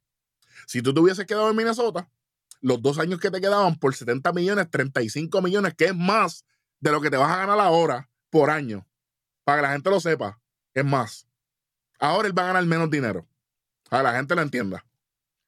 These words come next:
Matabas la liga. Ya que tú estás en camino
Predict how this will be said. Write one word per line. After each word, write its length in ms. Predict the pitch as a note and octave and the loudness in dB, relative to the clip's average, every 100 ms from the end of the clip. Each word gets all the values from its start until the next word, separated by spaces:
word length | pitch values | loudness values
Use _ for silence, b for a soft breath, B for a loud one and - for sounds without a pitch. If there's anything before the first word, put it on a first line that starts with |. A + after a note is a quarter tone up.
| _ _ _ - | _ _ _ -2
Matabas 440 | D#3+ F3 F#3+ A#3+ A#3+ | 0 2 2 2 2
la 120 | G#3+ | 2
liga. 400 | G3 F#3 A2+ G2 _ _ _ _ _ _ _ | 0 -2 -6 -8 _ _ _ _ _ _ _
Ya 160 | C#3+ | -2
que 100 | E3+ | 0
tú 120 | G3+ G3+ | -4 -2
estás 200 | A3 A3+ | -2 -2
en 120 | G#3+ | -4
camino 520 | F#3+ F3 F#3 B2 | -4 -2 -2 -6